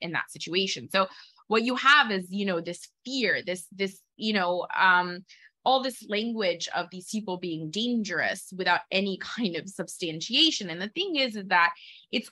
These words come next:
always racist when we describe people from a specific region of the world or from a specific background as being more dangerous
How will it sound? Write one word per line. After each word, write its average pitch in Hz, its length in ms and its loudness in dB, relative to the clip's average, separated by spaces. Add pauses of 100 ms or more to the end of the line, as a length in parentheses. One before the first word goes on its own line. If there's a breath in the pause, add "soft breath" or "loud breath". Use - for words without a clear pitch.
always 339 540 6
racist - 720 -2 (100)
when 196 240 0
we 202 100 -4
describe 180 540 0
people 185 280 -8
from 175 180 -8
a 175 40 -10
specific 165 640 -6
region 165 460 -6
of 151 100 -10
the 165 100 -8
world 233 460 2
or 180 80 -2
from 170 160 -6
a 170 40 -8
specific 165 500 -10
background 156 560 -2
as 165 240 -2
being 156 320 -10
more 143 180 -4
dangerous 147 640 -6